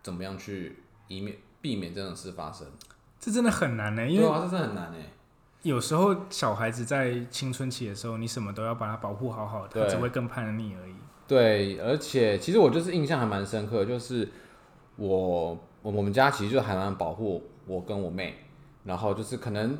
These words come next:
Speaker 1: 那个，呃，一般上学就是下课之后我们可能去补习班，然后补习班下课的时候一定要等到他来带我们回家。那其实从补习班到我们家的距离可能就两个街口吧，
Speaker 2: 嗯。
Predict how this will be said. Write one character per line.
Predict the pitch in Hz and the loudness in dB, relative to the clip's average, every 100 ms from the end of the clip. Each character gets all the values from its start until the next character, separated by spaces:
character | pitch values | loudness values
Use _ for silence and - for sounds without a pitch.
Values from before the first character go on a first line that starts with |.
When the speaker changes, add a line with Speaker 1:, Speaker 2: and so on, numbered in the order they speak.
| - 147 | -8 -2
Speaker 1:
那 | 160 | 0
个， | - 101 92 90 85 71 - - - - - | 4 4 4 0 -2 -6 -12 -20 -20 -20 -12
呃， | 90 78 64 | -8 -6 -6
一 | 120 | -4
般 | 113 110 113 | -2 0 0
上 | 113 113 92 | 0 -2 -2
学 | 80 71 | -6 -8
就 | 73 95 | -8 -10
是 | |
下 | 92 104 92 | -6 -4 -4
课 | 92 | -4
之 | 92 | -2
后 | |
我 | 90 | -4
们 | |
可 | 87 | -4
能 | 82 | -6
去 | 95 | -6
补 | 73 | -6
习 | 71 65 | -10 -10
班， | 69 67 - - - - | -10 -10 -12 -20 -20 -4
然 | 101 | 0
后 | 113 | 0
补 | 101 | 0
习 | 95 | -2
班 | 107 | -2
下 | 107 107 92 | 2 2 4
课 | 107 | -2
的 | 90 76 | -2 -6
时 | - | -6
候 | 85 | -6
一 | 87 | -4
定 | 113 | 0
要 | 117 | 0
等 | 101 82 | 0 -2
到 | 95 | -4
他 | 90 95 | -4 -6
来 | 85 71 67 | -4 -6 -6
带 | 98 | -6
我 | - - | -4 -8
们 | 65 - - - - - - | -12 -16 -20 -20 -20 -20 -10
回 | 90 | -8
家。 | 82 92 82 82 - - - | -6 -6 -6 -8 -14 -20 -8
那 | 123 | -4
其 | 120 | -2
实 | 117 117 117 - - - - - - | -2 -2 -4 -8 -18 -20 -20 -20 -16
从 | - 120 113 | 0 4 4
补 | 120 95 | 2 -2
习 | 101 | -2
班 | 113 110 | 0 2
到 | 117 110 98 | 4 6 4
我 | 92 | 0
们 | 90 | -2
家 | 113 101 | 0 0
的 | |
距 | 90 107 | -2 -6
离 | 90 | -6
可 | 90 98 | -6 -6
能 | 95 92 | -6 -2
就 | 117 107 98 90 - - - - - - | 2 4 4 2 -4 -14 -16 -16 -12 -2
两 | 101 | 0
个 | 95 | 0
街 | 95 104 | -4 -4
口 | 104 92 - | -2 -6 -6
吧， | - 123 - | -8 -10 -8
Speaker 2:
嗯。 | 135 113 | -6 -4